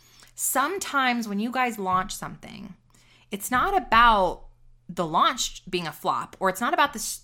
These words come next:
the strategy mishap or you not doing something correctly. It's about you staying faithful and, and, and focused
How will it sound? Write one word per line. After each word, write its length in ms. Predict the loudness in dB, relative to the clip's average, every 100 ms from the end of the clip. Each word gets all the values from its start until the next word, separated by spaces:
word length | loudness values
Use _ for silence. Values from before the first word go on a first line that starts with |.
| -10
the 80 | -6
strategy 720 | -6 -4 2 4 4 2 -4
mishap 580 | -2 -2 0 0 -2 -2
or 100 | -2
you 200 | 0 0
not 320 | 0 0 -4
doing 340 | -6 -4 -4
something 400 | -4 -6 -6 -10
correctly. 800 | -10 -8 -2 -2 -2 -14 -14 -18 -20 -20 -20 -6
It's 160 | -6 -2
about 340 | -2 0 -2
you 220 | -4 -6
staying 360 | -6 -6 -6 -8
faithful 580 | -10 -8 -6 -6 -2 -2
and, 220 | -2 -10
and, 200 | -8 -10 -10 -20 -20 _ _ _ _ _ _ -14
and 120 | -12
focused 920 | -10 0 6 6 4 -12 -8 -6 -8